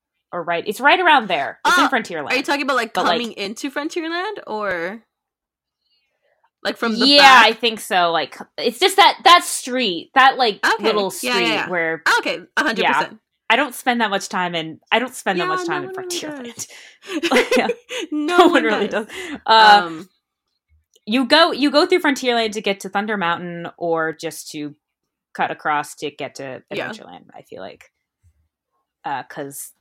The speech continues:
Speaker 1: the frontier is not obviously as
Speaker 2: <laughs> The
Speaker 1: popular as,
Speaker 2: frontier.
Speaker 1: like, you know, no, like, I, it was made during a time where obviously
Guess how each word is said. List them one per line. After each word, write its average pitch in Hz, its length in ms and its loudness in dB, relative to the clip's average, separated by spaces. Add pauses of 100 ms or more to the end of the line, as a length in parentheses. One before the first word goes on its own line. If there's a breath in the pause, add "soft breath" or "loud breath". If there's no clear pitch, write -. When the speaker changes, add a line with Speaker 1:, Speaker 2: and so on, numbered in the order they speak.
(400)
Speaker 1:
the 165 120 -8
frontier 202 880 -4
is 147 160 -10
not 147 220 -4
obviously 143 360 -8
as - 120 -12
Speaker 2:
<laughs> - 120 -20
The - 60 -18
Speaker 1:
popular 151 400 -8
as, 117 420 -6
Speaker 2:
frontier. 254 220 -6 (260)
Speaker 1:
like, 120 200 -16 (1600 soft breath)
you 247 100 4
know, 247 100 8
no, 277 260 6 (140)
like, 254 160 6
I, 254 180 6
it 269 180 0
was 262 160 -6
made 302 260 2
during 269 180 2
a 214 80 0
time 208 360 2
where 180 180 0
obviously 185 720 0